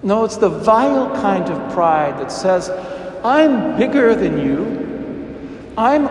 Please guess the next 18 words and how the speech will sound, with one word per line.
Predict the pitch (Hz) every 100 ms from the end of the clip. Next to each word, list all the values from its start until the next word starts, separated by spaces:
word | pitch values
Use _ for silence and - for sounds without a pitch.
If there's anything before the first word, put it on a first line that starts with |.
| 226
more | 226 226
powerful | 226 - 240 302 294 233 - 170 147 - 131
than | 185 175
you. | 165 156 170 240 - - - - - - - - - -
I | 220 277
can | 277 254 -
take | - 240 247
what | 226 208
I | 190
want | 190 214 240 240 -
from | 202 180
you | 170 190
without | 208 185 190 185 - 196
consequences. | 226 226 - 185 - 147 135 - 151 - - - - - - - - - -
I'm | 196 226 277 247 185
the |
big | - 196 131
shot | 127 - 175 165